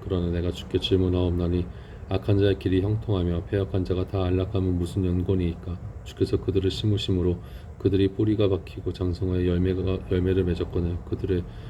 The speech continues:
입은 주께 가까우나 그 마음은 머니이다. 여호와여, 주께서 나를 아시고 나를 보시며 내 마음이 주를 향하여 어떠함을 감찰하시오니,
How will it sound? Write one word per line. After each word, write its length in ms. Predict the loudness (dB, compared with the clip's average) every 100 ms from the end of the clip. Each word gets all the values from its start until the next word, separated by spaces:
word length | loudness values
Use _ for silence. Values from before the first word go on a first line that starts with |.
| -8 -2
입은 240 | 2 2
주께 280 | 0 0 2
가까우나 560 | 2 0 0 0 0 0
그 140 | 0
마음은 420 | 0 2 0 0
머니이다. 500 | 0 0 0 -2 -4 -8 -12 -14 -16 -16 -14 -12 -12 -12 -12 -2 6
여호와여, 300 | 8 6 4
주께서 300 | -2 -4 -2
나를 280 | 0 0 0
아시고 300 | -2 -2 -2
나를 240 | 0 0
보시며 540 | 0 -4 -2 -2 0 0
내 140 | 0
마음이 300 | 2 2 0
주를 320 | 2 2 2
향하여 300 | 2 0 0
어떠함을 480 | 0 0 0 0 0
감찰하시오니, 800 | -2 -2 0 0 0 -2 -2